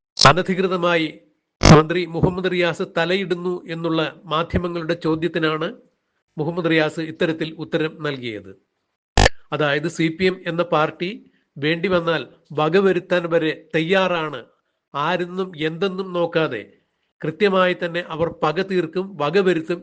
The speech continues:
എന്ന് തന്നെയാണ് മുഹമ്മദ് റിയാസ് മാധ്യമങ്ങളെ കണ്ടപ്പോൾ അഭിപ്രായപ്പെട്ടത്. മുഹമ്മദ് റിയാസ് മുഖ്യമന്ത്രിയുടെ മരുമകൻ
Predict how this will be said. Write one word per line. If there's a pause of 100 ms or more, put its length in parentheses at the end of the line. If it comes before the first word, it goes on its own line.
(120)
എന്ന്
തന്നെയാണ് (140)
മുഹമ്മദ്
റിയാസ്
മാധ്യമങ്ങളെ
കണ്ടപ്പോൾ (400)
അഭിപ്രായപ്പെട്ടത്. (1600)
മുഹമ്മദ്
റിയാസ് (640)
മുഖ്യമന്ത്രിയുടെ
മരുമകൻ